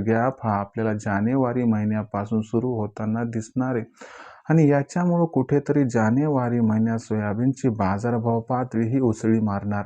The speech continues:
आहे. आणि हे एक महत्त्वाचं कारण आहे की जेव्हा जानेवारी महिन्यात सोयाबीनचा दर आपलं एक हजार रुपयाने सुधारताना दिसू शकतो.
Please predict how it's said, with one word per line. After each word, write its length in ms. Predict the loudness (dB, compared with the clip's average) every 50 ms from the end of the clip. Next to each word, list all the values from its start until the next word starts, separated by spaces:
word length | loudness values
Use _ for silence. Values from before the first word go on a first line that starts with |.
| -6 -6
आहे. 300 | -4 -2 -2 0 0 -2 -2 -4 _ -20 -20 -20 -20 -20 -10 -2 2
आणि 140 | 4 4 6
हे 200 | 6 4 6 6
एक 120 | 6 6
महत्त्वाचं 640 | 6 6 4 4 0 -2 0 0 0 0 2 0 -2 -2
कारण 360 | 0 0 0 0 2 2 2
आहे 60 | 2
की 160 | 2 2 0
जेव्हा 260 | 2 2 2 2 2 2
जानेवारी 720 | 2 2 2 4 4 4 4 4 2 0 0 2 2 2
महिन्यात 360 | 2 2 2 2 2 0 0 -2
सोयाबीनचा 720 | 0 0 0 2 2 2 2 2 2 2 2 -2 -6 -4
दर 240 | 0 0 0 0 0 -2
आपलं 320 | -4 -4 -4 -2 -2 -2 0 2
एक 240 | 0 0 0 0 -2
हजार 220 | -4 -2 0 -2 -2
रुपयाने 440 | -2 -2 -2 -2 0 0 0 0 -2
सुधारताना 640 | -2 -4 -4 -2 -4 -6 -6 -6 -4 -4 -2 -2 -4
दिसू 320 | -4 -4 -6 -6 -4 -6 -6
शकतो. 420 | -6 -6 -12 -12 _ -16 -18 -18